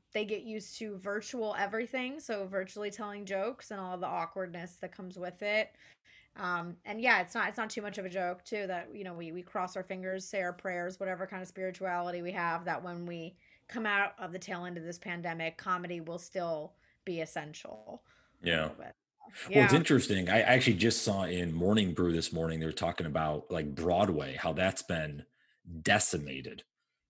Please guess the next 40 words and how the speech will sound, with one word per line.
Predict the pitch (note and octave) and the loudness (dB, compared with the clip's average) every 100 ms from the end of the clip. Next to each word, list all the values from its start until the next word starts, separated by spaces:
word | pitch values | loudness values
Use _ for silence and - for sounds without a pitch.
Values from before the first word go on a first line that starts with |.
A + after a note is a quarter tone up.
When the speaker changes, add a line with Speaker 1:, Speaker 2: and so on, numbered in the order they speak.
| _ | _
Speaker 2:
um, | F2+ E2 D#2 D2 | -4 -2 -2 4
Speaker 1:
Yes. | F#3 | 4
Speaker 2:
because | - D#2 | 4 0
of | |
the | D#2 | 0
pandemic. | - E2 D#2 D2+ D2 C#2+ - - _ - | 0 0 2 2 2 -2 -8 -14 _ -20
So | - - G2+ F#2 F2+ | 0 6 8 8 8
I'm | G2 F2+ | 6 4
curious | - C#3+ C#3 F2+ | 6 10 10 10
from | F2 | 6
a, | E2 - | 4 2
a | - E2+ - | 0 0 0
co-, | - B2+ A#2 | 2 4 6
'cause | - | 8
it's | A#2+ - | 6 8
so | - F3+ F3 | 8 10 10
important | A2+ - - C3 G2 | 10 6 6 8 8
to | E2+ | 6
be | F#2+ F2 | 4 4
in | A2 A2+ A2 G#2 | 8 10 12 10
the, | F#2+ F2+ - - - - - _ _ _ _ | 10 6 2 -10 -20 -20 -20 _ _ _ _
in | C3 C3 | 10 12
the | B2 | 10
throes | - G#2 A2+ A2+ A2 | 8 6 10 10 10
of, | G2 | 10
like, | F2+ F2+ F2 | 8 8 6
the, | F2+ F2 | 4 4
the | F2+ | 4
small, | E2 - G2+ G2+ G2 F#2+ - | 6 8 8 8 8 8 6
intimate | G2+ - F#2+ F2 | 4 4 2 4
setting | - F2+ F2 F#2 F2 | 6 6 4 2 2
and | E2 | 0
stuff | - F#2 - | 0 0 2
like | D#2+ - | 0 2
that. | F#2 E2+ D2+ | 4 4 2
So | - E2+ | 0 0
it's | - | 2
kinda | A#2 G2 | 2 2
interesting | F#2+ F#2+ E2+ - E2 | 0 0 0 0 -2
how | D#2+ D#2+ D#2 D2+ | 0 0 0 -2